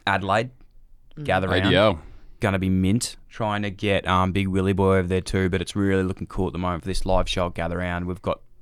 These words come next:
Speaker 1: a bigger capacity than Perth, so we, we made
Speaker 3: Proper
Speaker 1: it. Yeah.
Speaker 3: theatre action.
Speaker 1: Full theatre action,
Speaker 3: Yeah.
Speaker 1: like, show.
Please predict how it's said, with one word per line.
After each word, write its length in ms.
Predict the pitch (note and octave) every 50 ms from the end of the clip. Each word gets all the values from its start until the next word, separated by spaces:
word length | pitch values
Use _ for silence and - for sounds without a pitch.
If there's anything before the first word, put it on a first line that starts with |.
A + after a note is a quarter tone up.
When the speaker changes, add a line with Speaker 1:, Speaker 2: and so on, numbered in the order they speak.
| - _ -
Speaker 1:
a 60 | -
bigger 300 | G2 - - G2+ F#2 G2
capacity 500 | F2+ - - - E2+ E2+ - - - F#2
than 160 | F#2 F2 F2 F2
Perth, 560 | - - F#2+ F2+ F2 F2 G#2 C#3 - - - - - - - - -
so 300 | - - - F#2 F2+ F2+
we, 220 | F2 - F#2 F2 - - - - -
we 200 | - F2 F#2 F2+ - - - -
made 280 | - F#2+ A2 B2 - -
Speaker 3:
Proper 260 | A#3 A#3 A3+ G#3 F#3+
Speaker 1:
it. 100 | D#3+ B2
Yeah. 140 | F#2 G2 G#2+
Speaker 3:
theatre 320 | A2 C3+ F3+ F3 B2 F#2+
action. 300 | F2 D#2+ D#2 - - - F2+
Speaker 1:
Full 120 | C3 C3+
theatre 340 | - - - A2 G#2 G#2 G#2
action, 160 | G2 G2+ F#2+
Speaker 3:
Yeah. 340 | F#2+ A#2 C3+ A#2+ F2 D2+ D2
Speaker 1:
like, 180 | F#2+ F#2+ F#2+ -
show. 420 | - - - F#2+ F#2 G2+ C3 F3+